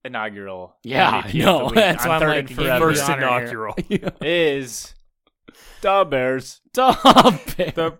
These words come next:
Speaker 3: the M V P is the Bears.
Speaker 1: The Bears.
Speaker 2: Ugh.
Speaker 3: Okay, so,
Speaker 1: Yeah.
Speaker 3: so go on.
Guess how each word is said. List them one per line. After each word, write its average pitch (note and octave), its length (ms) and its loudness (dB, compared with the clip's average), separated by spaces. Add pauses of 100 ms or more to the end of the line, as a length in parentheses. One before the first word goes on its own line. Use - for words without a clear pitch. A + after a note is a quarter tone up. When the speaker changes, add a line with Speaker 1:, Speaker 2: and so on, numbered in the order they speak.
Speaker 3:
the D#3+ 140 0
M F3+ 180 0
V F3+ 200 -4
P F#3 280 -4
is D#3+ 180 -4
the D#3 100 -8
Bears. D3 580 0
Speaker 1:
The C#4 460 6
Bears. D3+ 400 2 (120)
Speaker 2:
Ugh. F3+ 420 -8
Speaker 3:
Okay, C#3+ 520 -2
so, - 180 -2
Speaker 1:
Yeah. D#3 200 4
Speaker 3:
so D#3 160 -2
go E3+ 160 2
on. C#3+ 260 0